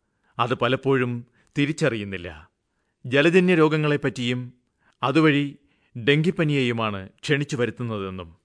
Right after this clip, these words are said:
പ്രിയപ്പെട്ടവരെ, ഞാൻ നിങ്ങളോട് പറയാൻ ആഗ്രഹിക്കുകയാണ്, മരണത്തെ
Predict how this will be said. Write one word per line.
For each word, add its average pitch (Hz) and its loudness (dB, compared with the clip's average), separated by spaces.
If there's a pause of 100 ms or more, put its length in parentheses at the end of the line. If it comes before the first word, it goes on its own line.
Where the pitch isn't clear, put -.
(460)
പ്രിയപ്പെട്ടവരെ, 120 -2 (600)
ഞാൻ 139 4
നിങ്ങളോട് 147 2
പറയാൻ 135 2
ആഗ്രഹിക്കുകയാണ്, 123 -2 (800)
മരണത്തെ 156 2